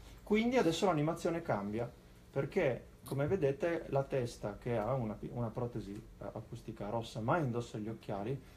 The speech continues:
appena si gira verso una persona la sente parlare più forte. Gli esperimenti che abbiamo fatto con Luca durante il suo dottorato dimostrano che,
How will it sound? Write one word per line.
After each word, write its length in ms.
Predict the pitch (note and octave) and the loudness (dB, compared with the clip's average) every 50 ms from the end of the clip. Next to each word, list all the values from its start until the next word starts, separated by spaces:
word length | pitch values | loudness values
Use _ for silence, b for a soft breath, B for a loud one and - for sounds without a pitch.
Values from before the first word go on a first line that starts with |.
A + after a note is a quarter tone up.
| B B B B B - - - | B B B B B -20 -4 2
appena 460 | - D3+ D3 - - G3 G3 D#3 A#2+ | 2 2 4 4 2 2 4 4 2
si 160 | - - C#3 | 0 -2 -2
gira 300 | B2 C#3+ D#3 D3 G#2 G#2 | 2 2 4 4 4 4
verso 240 | A2 C#3+ D3 - C#3+ | 4 2 2 2 0
una 100 | C3 C#3+ | -2 0
persona 500 | D3 - G#3+ G#3 - F3+ E3 E3 D3+ - - | 0 -2 -2 -2 -2 -2 0 0 -2 -2 -2
la 140 | - E3 | -4 -4
sente 260 | F#3 - B2+ A2+ A2+ C3 | -2 -2 -2 -2 -2 -2
parlare 320 | B2 C3+ A2 G2 F#2+ G2+ | -2 -2 -2 -2 -4 -4
più 160 | G2+ - A2+ | -4 -4 -6
forte. 560 | - - - - - - - - - B B B B B B B B | -6 -6 -8 -8 -8 -10 -12 -12 -12 B B B B B B B B
Gli 60 | - | 0
esperimenti 800 | C3 C3 - - D3 D3+ F3+ F3 D3 C#3 D3 E3 - G#3 G#3+ G#3+ | 0 0 2 2 2 2 4 4 2 2 2 2 0 -2 -2 0
che 80 | - | -2
abbiamo 240 | B2 G#2 G#2+ G#2 G2+ | -2 -2 -2 -2 -4
fatto 480 | - - A2 - - G2 F#2+ F2+ F2+ F2+ | -6 -8 -10 -8 -8 -8 -8 -8 -10 -12
con 200 | - - B2+ B2+ | -6 -4 -4 -2
Luca 280 | A#2 G#2 G2 - - D#3+ | -2 -4 -4 -4 -4 -2
durante 300 | D3 G#2+ G#2 G2 G2 - | -2 -2 -2 -4 -4 -8
il 60 | G2 | -10
suo 100 | - - | -10 -8
dottorato 580 | G#2+ G#2 G#2 - - D#3 C#3+ - G2+ - C#3+ C3+ B B B B - | -6 -6 -6 -2 -2 -2 -2 -2 -4 -4 -6 -6 B B B B -4
dimostrano 640 | - E3 E3 C#3 A#2 A#2 - - C#3+ D3+ E3 F3 F3 | 0 2 4 4 4 2 2 0 0 0 0 0 -2
che, 320 | - - A#2+ C3 D3 C#3+ | 0 0 2 2 2 0